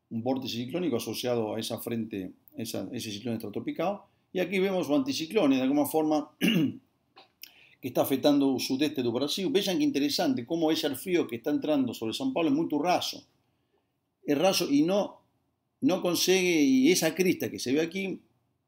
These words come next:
no consigue inhibir mucho a, a nebulosidades que está formada sobre São Paulo, en función que esa nebulosidad es muy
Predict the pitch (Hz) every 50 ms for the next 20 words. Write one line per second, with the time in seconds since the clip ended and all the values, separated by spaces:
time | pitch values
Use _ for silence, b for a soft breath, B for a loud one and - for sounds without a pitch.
0 | _ _ - - 151 185 - 185 175 - - 196 190 180 170 165 160 156 156 160
1 | 180 226 226 185 135 - - - _ _ _ _ _ _ _ _ _ _ _ _
2 | _ _ _ _ _ _ _ _ _ _ _ _ _ _ _ _ _ - 127 147
3 | 190 202 156 - 156 156 - - - _ _ _ _ _ _ _ _ _ _ _
4 | _ _ _ - 127 127 123 120 117 120 127 123 120 135 123 127 - 143 165 175
5 | 170 - - 131 123 147 151 143 135 - - 139 135 147 151 156 156 160 165 170
6 | 156 135 - 139 131 123 131 143 143 160 - 185 175 151 131 127 127 127 127 151
7 | 165 156 - - 135 139 147 147 - 156 143 139 139 131 131 156 160 147 147 165
8 | 147